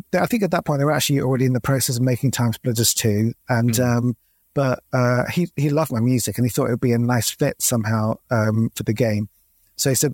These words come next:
Speaker 1: "Would I like to try my hand at doing just a remix for the, the end credits of the game?" Uh, which I did. And, uh, you know, obviously I, I realized that was a big deal. I mean, it was a very exciting opportunity for me. So I worked very hard at making it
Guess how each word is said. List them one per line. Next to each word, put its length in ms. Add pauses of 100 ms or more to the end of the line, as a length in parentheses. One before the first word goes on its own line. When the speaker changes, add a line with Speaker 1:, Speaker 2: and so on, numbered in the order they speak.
Speaker 1:
"Would 100
I 120
like 180
to 80
try 300
my 120
hand 240
at 80
doing 240
just 220
a 80
remix 680
for 240
the, 300
the 120
end 280
credits 340
of 60
the 80
game?" 340 (400)
Uh, 360
which 200
I 60
did. 260 (240)
And, 320
uh, 220
you 60
know, 260 (280)
obviously 480
I, 120 (160)
I 80
realized 560
that 180
was 320 (100)
a 80
big 220
deal. 380
I 40
mean, 280 (420)
it 140
was 320
a 20
very 280
exciting 460
opportunity 460
for 100
me. 140
So 140
I 40
worked 300
very 160
hard 300
at 80
making 260
it 160